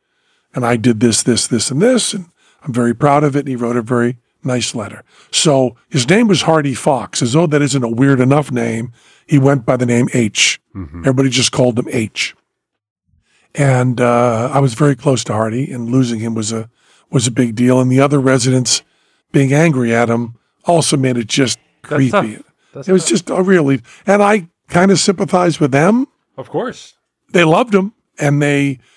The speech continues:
Speaker 1: supported him, and they, it wasn't like they wouldn't go to his deathbed like,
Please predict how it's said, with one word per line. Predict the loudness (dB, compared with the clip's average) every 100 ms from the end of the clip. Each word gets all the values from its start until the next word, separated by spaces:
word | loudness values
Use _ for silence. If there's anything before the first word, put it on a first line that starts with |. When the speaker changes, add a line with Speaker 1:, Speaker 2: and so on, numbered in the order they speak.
| _
Speaker 1:
supported | -4 0 2 2 2 2
him, | 2 0
and | -2
they, | -2 -4
it | -6 -8 0
wasn't | 2 2 0
like | 0 0
they | 0
wouldn't | 0 -2
go | 0 0
to |
his | 0 0
deathbed | -2 -2 -2 0 0 -4 _ _ _ -4
like, | 0 0